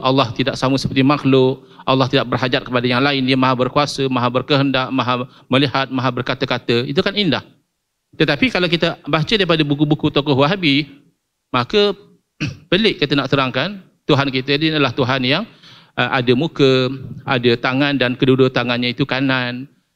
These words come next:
eh, dan Tuhan duduk di atas kerusi. Bila Tuhan duduk, ada bunyi seperti kru-, eh, sesuatu, dan Tuhan nanti akan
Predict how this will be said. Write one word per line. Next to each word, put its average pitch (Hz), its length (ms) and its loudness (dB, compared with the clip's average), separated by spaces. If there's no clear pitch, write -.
eh, 120 200 0
dan 120 160 0
Tuhan 139 560 -2
duduk 127 320 2
di 127 120 -2
atas 123 280 -2
kerusi. 131 560 0
Bila 127 240 2
Tuhan 123 160 0
duduk, 127 240 2
ada 117 180 0
bunyi 131 540 0
seperti 123 520 -2
kru-, 123 200 -6
eh, 120 320 -4
sesuatu, 131 560 -2
dan 120 120 -2
Tuhan 123 280 -4
nanti 123 200 -4
akan 123 140 -2